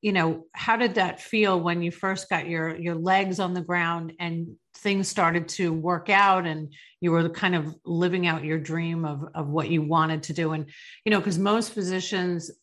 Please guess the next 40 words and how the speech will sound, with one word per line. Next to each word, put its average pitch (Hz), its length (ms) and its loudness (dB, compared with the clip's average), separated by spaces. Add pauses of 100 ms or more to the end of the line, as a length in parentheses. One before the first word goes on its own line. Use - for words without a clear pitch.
(320)
uh, - 200 -16 (500)
they 202 200 2
don't 214 280 4
realize 180 800 2 (540)
you're 202 140 -2
not 208 240 0
gonna 185 260 -2 (360)
maybe 208 380 0
be 190 200 2
able 180 160 0
to 175 60 0
practice 180 480 -2
medicine 202 460 -4
the 220 100 -2
way 190 200 0
you 175 140 0
want 175 340 0
to. 349 320 -2 (500)
You 202 100 -8
know, 202 100 -4
you're 196 180 -2
going 202 320 0
to 214 80 -6
become 190 480 -4
part 196 440 0
of 170 320 -4
a 180 80 -2
corporate 190 480 -2
entity 254 680 0
where 165 540 0
there 185 240 0
are 170 280 0
certain 165 680 -4
rules 190 520 2
and 160 360 -4
you 180 80 -2
have 170 180 -4
to 180 60 -6
follow, 185 600 2
and, 156 260 -6